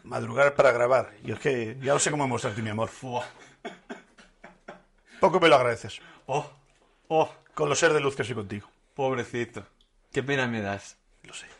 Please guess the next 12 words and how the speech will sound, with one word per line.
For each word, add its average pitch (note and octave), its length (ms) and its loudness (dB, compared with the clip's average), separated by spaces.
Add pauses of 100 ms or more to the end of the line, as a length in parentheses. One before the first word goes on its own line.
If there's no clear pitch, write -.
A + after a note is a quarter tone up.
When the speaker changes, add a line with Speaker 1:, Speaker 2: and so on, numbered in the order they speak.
(600)
Speaker 2:
¿Qué D3+ 100 -2
tal? D3 200 4
¿Cómo D3+ 140 -2
ha D3 60 2
ido B2 140 0
la A2+ 80 -6
semana? F#2+ 520 -6
Speaker 1:
Bien, - 160 -4 (220)
voy - 160 -20
tranquilo, - 400 -20
bien. D2+ 140 -20 (320)
Speaker 2:
Bueno. C#2 520 -14